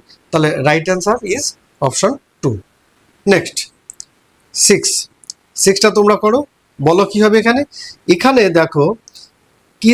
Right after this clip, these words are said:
দেওয়া আছে, একটার সঙ্গে আরেকটা, অর্থাৎ একটার সঙ্গে আরেকটার একটা সম্পর্ক দেওয়া আছে। আমাদের এখান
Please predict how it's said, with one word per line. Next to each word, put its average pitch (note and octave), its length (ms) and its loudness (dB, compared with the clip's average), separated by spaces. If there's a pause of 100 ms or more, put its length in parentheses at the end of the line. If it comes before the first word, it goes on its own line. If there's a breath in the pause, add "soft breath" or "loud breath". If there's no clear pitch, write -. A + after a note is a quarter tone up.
দেওয়া G3+ 240 4
আছে, A2+ 160 -10 (580)
একটার A3 320 0
সঙ্গে A#3 260 2
আরেকটা, E3+ 300 0 (120)
অর্থাৎ G3+ 260 -2 (340)
একটার G3+ 300 -2
সঙ্গে G#3+ 220 4
আরেকটার F3 400 0
একটা A3+ 220 -2 (540)
সম্পর্ক G3 520 0 (140)
দেওয়া D3+ 220 4
আছে। A#2+ 120 -12 (440)
আমাদের G3 380 2
এখান G#3+ 180 0